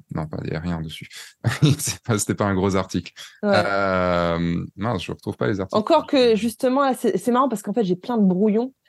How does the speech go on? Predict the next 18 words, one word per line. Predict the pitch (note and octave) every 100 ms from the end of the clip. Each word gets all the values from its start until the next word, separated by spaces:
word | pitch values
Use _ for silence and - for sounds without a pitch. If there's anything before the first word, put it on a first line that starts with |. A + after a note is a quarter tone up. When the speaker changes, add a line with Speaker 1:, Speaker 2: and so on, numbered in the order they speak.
| _ _ _
Speaker 2:
que | F#3+
je | F3+
Speaker 1:
Ok. | F3+
Speaker 2:
dois | G#3+
développer | G#3 G3 G3+ A3
sur | - F3+
des | E3+
thèmes | A3 G3+
intéressants, | F3+ F#3+ F3 E3+ - G3+ G3+ E3
euh, | E3 D#3+
et | - F3
que, | - D#3+ D3+
et | D#3
que |
j'ai | E3 E3+
pas | F3
forcément, | E3+ F3 - E3 E3 E3+ D#3
euh... | D3